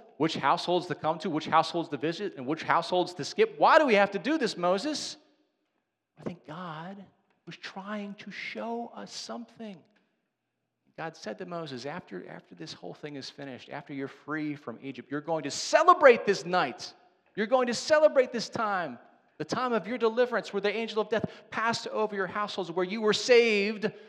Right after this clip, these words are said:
by the blood of an innocent lamb." I'm trying to show you something. Yes. God's revealing something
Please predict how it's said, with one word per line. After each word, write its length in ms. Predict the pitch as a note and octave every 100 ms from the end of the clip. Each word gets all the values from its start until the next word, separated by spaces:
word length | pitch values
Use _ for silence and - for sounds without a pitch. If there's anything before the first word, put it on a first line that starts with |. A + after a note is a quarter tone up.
| - -
by 120 | F#3+
the 80 | G3+
blood 680 | G#3+ A#3+ A3 A3 A#3 A#3+ - - - _
of 140 | F3 F#3+
an 100 | G#3+
innocent 500 | A3+ A#3 - A#3 A3+
lamb." 560 | A#3+ A#3+ A#3 G3 B2+ - - -
I'm 80 | -
trying 360 | - - - -
to 60 | -
show 260 | - -
you 140 | - -
something. 460 | - - - - - - _
Yes. 380 | - - - - _ _ _ _ _ _ _ _ _ _ _
God's 180 | A#2 A#2
revealing 540 | A#2 G#2+ C3+ C3+ G#2 E2 _ _ _ _ _ _
something 440 | A#2 G2+ - F2